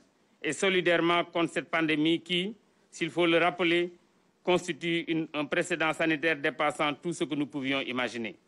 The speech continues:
Il est donc impératif que nous continuions à nous comporter en citoyens modèles,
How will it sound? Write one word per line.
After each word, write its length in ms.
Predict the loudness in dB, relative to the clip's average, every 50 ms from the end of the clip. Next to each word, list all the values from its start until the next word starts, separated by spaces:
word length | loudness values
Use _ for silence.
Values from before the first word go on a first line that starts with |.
| _ _ _ _ _ _ _ _ _ -6
Il 100 | -2 -2
est 80 | 0
donc 240 | 2 2 2 2 2
impératif 580 | 0 0 0 0 0 0 0 0 -2 -4 -2 -2
que 80 | -2 0
nous 140 | 0 0
continuions 500 | 2 2 0 0 0 0 0 2 2 2
à 180 | 2 2 0 0
nous 220 | 2 0 0 0
comporter 560 | 0 0 0 0 2 0 0 0 0 0 0 0
en 120 | 0 -4
citoyens 460 | -4 -4 -2 2 2 4 4 4 2
modèles, 420 | 4 4 4 4 4 2 2 -2